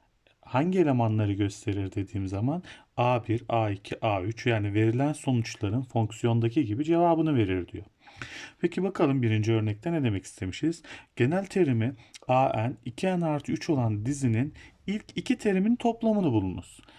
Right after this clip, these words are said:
Şimdi biz nereden başlayacaktık? Pozitif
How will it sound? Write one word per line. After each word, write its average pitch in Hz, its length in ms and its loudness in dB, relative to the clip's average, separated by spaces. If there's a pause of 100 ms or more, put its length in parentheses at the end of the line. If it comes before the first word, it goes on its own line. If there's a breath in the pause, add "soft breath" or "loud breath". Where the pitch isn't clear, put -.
(120 loud breath)
Şimdi 151 540 0 (260 loud breath)
biz 135 140 0
nereden 185 460 0
başlayacaktık? 131 920 -4 (880 soft breath)
Pozitif 151 560 0